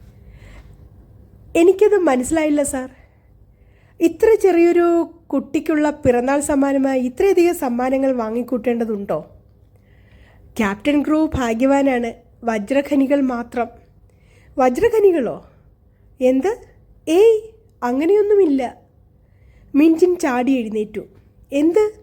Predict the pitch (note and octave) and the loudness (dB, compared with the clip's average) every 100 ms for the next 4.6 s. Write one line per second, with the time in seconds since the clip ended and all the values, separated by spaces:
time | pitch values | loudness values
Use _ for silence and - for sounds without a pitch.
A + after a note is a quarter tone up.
0 | _ _ _ _ _ C#4+ D#4+ G4+ F4+ D4 | _ _ _ _ _ 0 4 4 4 2
1 | F#4 F4+ D#4 E4 D#4+ E4 D4+ D#4 D#4+ E4+ | 2 2 0 -2 -2 -4 -2 -4 -8 -14
2 | _ _ _ _ _ _ _ _ _ _ | _ _ _ _ _ _ _ _ _ _
3 | _ _ - - - C#4 D#4+ G#4+ B4 A#4 | _ _ -20 -20 -4 0 2 4 6 6
4 | A4+ G#4 C#4+ A#3+ C#4+ B3+ | 2 2 0 -2 -4 -6